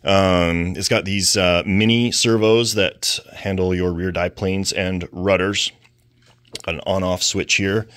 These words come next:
uh, that turns the whole thing on and off.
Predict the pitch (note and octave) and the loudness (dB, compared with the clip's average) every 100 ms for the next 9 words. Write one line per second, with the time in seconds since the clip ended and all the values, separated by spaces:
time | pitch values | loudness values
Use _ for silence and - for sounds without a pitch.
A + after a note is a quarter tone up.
0 | - - - - F2+ F2 D#2+ D#2 - - | -20 -20 -6 2 4 4 2 -2 -6 -4
1 | G2 F#2 D#2 D2+ F#2 E2+ - F2+ F2+ F#2+ | -2 -2 -4 -4 -4 -4 -2 -2 0 -4
2 | F#2 _ _ _ _ - _ - _ - | -8 _ _ _ _ -20 _ -20 _ 2
3 | G2 G#2+ G#2+ G2 A2 D3 D3 - | 6 6 4 4 6 6 2 -4